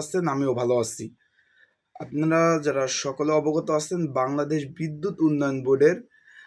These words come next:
কিন্তু চারশো চৌষট্টি পদের, শূন্য পদের যে নিয়োগ বিজ্ঞপ্তি প্রকাশ করেছে, সেটার কিন্তু লিখিত পরীক্ষার ফলাফল প্রকাশ করেছে। সেটার কিন্তু শারীরিক উচ্চতা এবং শারীরিক পরীক্ষা কিন্তু হতে যাচ্ছে এই মাসের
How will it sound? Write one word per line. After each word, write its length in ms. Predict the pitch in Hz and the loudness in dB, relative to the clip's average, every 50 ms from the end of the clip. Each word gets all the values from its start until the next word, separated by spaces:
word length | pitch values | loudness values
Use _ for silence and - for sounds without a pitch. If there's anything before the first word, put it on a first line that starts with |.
| _ _ _ _ - | _ _ _ _ -4
কিন্তু 280 | 147 139 135 120 143 143 139 - - | -4 -4 -4 -4 -4 -4 -6 -6 -6
চারশো 360 | 131 143 165 - - 214 214 202 - - | -6 -4 -2 -2 0 0 -2 -2 0 0
চৌষট্টি 440 | 208 202 - - 233 - - - 220 - 190 | 0 0 0 -2 -6 -8 -10 -10 -6 -2 -2
পদের, 340 | 156 147 147 147 143 139 131 - - _ _ _ _ _ _ _ _ - | -2 0 2 4 4 2 2 -2 -8 _ _ _ _ _ _ _ _ -12
শূন্য 340 | - - - 180 170 165 170 180 151 | -10 -4 -2 0 0 2 0 0 0
পদের 240 | 165 160 151 156 147 139 139 | 0 0 0 0 -2 -2 -2
যে 60 | 139 131 | -4 -2
নিয়োগ 180 | 135 139 147 151 151 156 | -2 -2 -2 -2 -2 -2
বিজ্ঞপ্তি 340 | 156 - 160 - - - 156 - 135 | -2 -2 -2 -2 -2 -2 -2 -2 -2
প্রকাশ 280 | 139 131 120 135 127 - - | -2 -2 -2 -2 -4 -4 -4
করেছে, 300 | - - 202 - - - 349 370 - _ _ _ _ _ _ _ _ _ | -2 -2 -2 -2 -4 -4 -8 -8 -10 _ _ _ _ _ _ _ _ _
সেটার 320 | - - 147 127 143 143 139 131 | -10 -8 -6 -2 0 0 0 -2
কিন্তু 300 | 139 139 131 113 - 139 143 143 139 131 | -2 -6 -8 -8 -6 -4 -2 -2 -2 -2
লিখিত 240 | 143 160 - 247 226 233 226 | -4 -4 -4 -4 -6 -4 -2
পরীক্ষার 300 | 190 175 151 - 151 135 - | -2 -2 0 -2 -4 -4 -2
ফলাফল 320 | 147 135 131 131 139 131 120 123 | -2 -2 0 0 0 -2 -2 -4
প্রকাশ 260 | 127 131 123 135 131 - - - | -6 -4 -4 -4 -4 -6 -6 -6
করেছে। 260 | 139 160 170 - 226 220 - | -6 -6 -6 -6 -6 -4 -6
সেটার 280 | - 160 - 139 131 131 - | -6 -6 -4 -4 -4 -4 -4
কিন্তু 200 | 135 127 127 135 127 131 - - _ _ - - - | -8 -8 -6 -6 -6 -6 -8 -12 _ _ -12 -10 -10
শারীরিক 500 | - - 135 139 147 151 147 175 202 190 - 151 175 | -6 -2 2 2 4 4 2 0 -2 -2 -2 -4 -4
উচ্চতা 420 | 165 - - 185 185 170 190 185 - - - _ _ _ _ _ _ _ _ - | -4 -2 -2 -2 0 2 2 0 0 -4 -10 _ _ _ _ _ _ _ _ -8
এবং 120 | 160 143 139 131 - - | -4 -4 -4 -4 -4 -6
শারীরিক 400 | 139 127 139 147 156 190 185 - _ - | -2 0 0 2 2 0 -2 -6 _ -4
পরীক্ষা 300 | 151 160 160 156 - 165 139 143 | 0 0 0 0 0 -4 -4 -4
কিন্তু 160 | 139 123 131 123 | -2 -2 0 0
হতে 160 | 123 117 135 135 | 2 2 2 2
যাচ্ছে 280 | 131 123 131 - - 135 - - _ _ - 139 | 0 -2 -4 -4 -6 -6 -6 -6 _ _ 0 2
এই 100 | 156 160 160 156 | 4 4 4 2
মাসের 320 | 156 147 - - 202 226 | 0 0 0 0 0 0